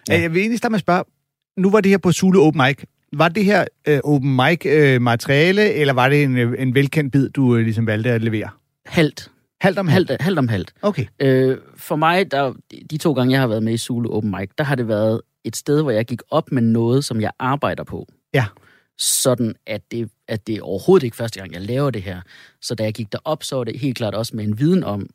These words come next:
Speaker 1: at det her, nu går jeg op og laver noget, der fungerer, fordi jeg er ikke, jeg er ikke, øh, øh, det, Danmarks mest berømte stand-up-komiker. Så når jeg så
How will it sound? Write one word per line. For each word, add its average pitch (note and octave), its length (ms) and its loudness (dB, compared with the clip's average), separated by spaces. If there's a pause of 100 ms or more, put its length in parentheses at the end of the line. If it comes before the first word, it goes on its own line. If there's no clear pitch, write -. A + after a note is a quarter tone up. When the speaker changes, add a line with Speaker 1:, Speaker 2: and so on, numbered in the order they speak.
Speaker 1:
at - 340 -12 (140)
det A#2 120 -6
her, F#2+ 260 -4 (200)
nu A#2+ 100 -10
går A2+ 120 -6
jeg G2+ 80 -2
op G#2 100 -4
og A#2 60 -2
laver G#2 180 -2
noget, G#2 160 -4
der G2+ 40 -10
fungerer, A2 400 -2 (280)
fordi D3 420 -4 (840)
jeg A2+ 120 0
er A#2+ 120 -2
ikke, C3+ 360 -2 (120)
jeg C3 120 0
er A2+ 40 2
ikke, G#2 300 -8 (100)
øh, C2+ 220 -12 (440)
øh, G1+ 100 -16 (320)
det, - 120 -12 (120)
Danmarks F#2 280 -4
mest F2 180 -6
berømte F2+ 320 -6
stand-up-komiker. - 640 -8
Så - 140 -12
når G#2 80 -4
jeg B2 140 2
så B2+ 200 0